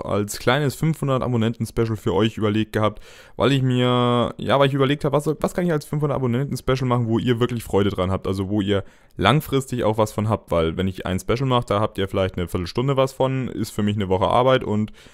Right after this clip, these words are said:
naja, schaut ihr einmal an und dann ist auch gut, aber bei einem Mikrofon, da habt ihr wirklich länger was, also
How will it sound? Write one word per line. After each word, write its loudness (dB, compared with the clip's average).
naja, 6
schaut 0
ihr 4
einmal 4
an 4
und 2
dann 0
ist -2
auch 2
gut, 0
aber 4
bei 6
einem 6
Mikrofon, 0
da 2
habt -2
ihr 4
wirklich 0
länger 2
was, 0
also -2